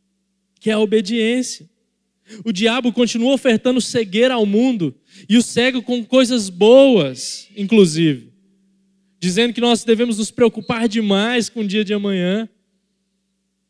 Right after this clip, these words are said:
colocando um cabresto na visão das pessoas e dos indivíduos para que eles não enxerguem a realidade espiritual e fiquem trancafiadas no seu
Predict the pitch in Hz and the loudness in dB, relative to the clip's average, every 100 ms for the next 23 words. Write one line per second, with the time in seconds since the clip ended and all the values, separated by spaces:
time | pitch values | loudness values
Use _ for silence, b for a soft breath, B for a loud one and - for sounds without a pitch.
0 | _ _ _ _ _ _ - 226 226 226 | _ _ _ _ _ _ 0 4 4 2
1 | 247 254 247 220 - _ _ _ _ _ | 2 2 2 0 -8 _ _ _ _ _
2 | _ _ _ _ 196 226 214 165 196 220 | _ _ _ _ -8 -4 -4 0 2 4
3 | 247 - - 156 123 _ _ _ _ _ | 4 0 -10 -12 -12 _ _ _ _ _
4 | _ _ _ _ _ - 190 190 214 175 | _ _ _ _ _ -4 -2 0 0 0
5 | 208 247 220 - 208 - 226 233 214 202 | -2 0 -2 0 -2 0 2 2 2 -2
6 | 208 202 202 190 233 220 - 233 247 233 | -4 -4 -4 -2 -2 -4 -6 -6 -4 -2
7 | 226 254 262 - 233 254 262 233 233 233 | 0 0 0 -2 -4 -4 -4 -4 -4 -4
8 | 226 233 - 240 - 226 214 254 - 262 | -4 -6 -4 -6 -2 -2 0 -2 -2 -6
9 | 269 262 _ _ _ _ - 285 302 269 | -6 -8 _ _ _ _ -2 0 0 0
10 | 254 262 226 240 269 240 180 208 208 226 | -2 -2 -2 0 0 -2 0 0 0 0
11 | 220 | -2